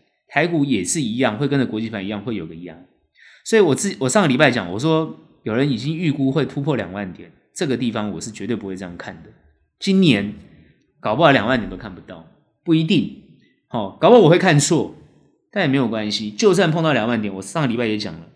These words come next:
那它也会往下走。哦，所以呢，在这个位阶上来讲，呃，它就是一个上下震荡的情况。那下面当然大家一直想，希望能够寻求支撑。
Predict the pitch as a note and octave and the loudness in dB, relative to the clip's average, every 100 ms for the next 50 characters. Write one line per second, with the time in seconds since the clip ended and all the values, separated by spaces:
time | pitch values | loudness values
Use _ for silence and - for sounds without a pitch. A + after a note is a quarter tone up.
0 | - C#3+ D3 C#3 F#2 A2+ F2+ D#2+ G2 F2 | -12 -8 -4 -4 -4 -8 -10 -14 -16 -14
1 | - B2+ _ _ _ _ _ G#2 - _ | -18 -20 _ _ _ _ _ -20 -20 _
2 | _ _ _ _ _ - B3 G#3 F#3+ F#3+ | _ _ _ _ _ -2 2 4 4 4
3 | G3 G#3 G3 F#3+ D#3 D#3+ D#3 C3+ G#2+ A2 | 4 4 4 4 4 2 2 -2 -4 -4
4 | F#2 - _ _ _ _ _ - A#2+ A2+ | -8 -12 _ _ _ _ _ -8 -6 -4
5 | D#3+ D#3+ D3 D#3 C#3+ C3+ E3 B2+ B2+ C3+ | -2 0 2 2 2 0 0 -2 -2 -2
6 | A2+ G#2 F#2 - F2 E2 G#2 F2+ - G3 | -4 -6 -8 -12 -16 -18 -20 -18 -6 -2
7 | - A3 F#3+ D#3+ E3+ D#3 D3 E3 D#3+ E3 | 4 4 6 4 6 4 4 4 4 2
8 | C#3+ C3+ C3+ - - E3+ C#3 C#3+ C3+ A#2 | 0 0 -2 -2 0 2 0 0 -2 -2
9 | A#2+ G#2+ G#2+ A2+ G#2 G#2 F#2+ | -4 -4 -6 -8 -8 -8 -10